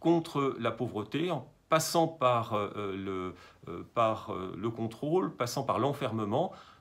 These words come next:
euh, ces hommes et ces femmes qui sont enfermés dans ces dépôts de mendicité sont, euh, nourris en échange et logés, mais en échange d'un travail, euh, effectif, euh, que, euh, que on leur fait, euh,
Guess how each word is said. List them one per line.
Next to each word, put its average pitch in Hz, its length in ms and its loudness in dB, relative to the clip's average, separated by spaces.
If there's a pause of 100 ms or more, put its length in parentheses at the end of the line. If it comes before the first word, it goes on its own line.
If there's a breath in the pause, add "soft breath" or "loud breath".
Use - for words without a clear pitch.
euh, - 160 -14 (120)
ces 110 1080 -2
hommes 131 160 2
et 110 60 0
ces 107 160 -6
femmes 120 400 2
qui 113 140 -12
sont 107 260 -6
enfermés 113 600 -2 (320 loud breath)
dans 117 140 -4
ces 113 160 -4
dépôts 107 280 -4
de - 60 -8
mendicité 101 600 -6
sont, 110 500 -6 (140)
euh, 92 340 -8
nourris 107 400 -2
en 117 120 2
échange 123 500 -2 (280 loud breath)
et 92 80 -8
logés, 98 460 0
mais 107 240 -4
en 95 140 -6
échange 131 320 -4
d'un 87 120 -4
travail, 117 540 2 (300 loud breath)
euh, 104 120 -8
effectif, 123 680 -6
euh, 107 320 -6
que, 110 160 -8
euh, 104 480 -4
que 101 260 -6
on 104 100 -4
leur 98 200 -4
fait, 127 260 -6 (340 loud breath)
euh, 107 160 -6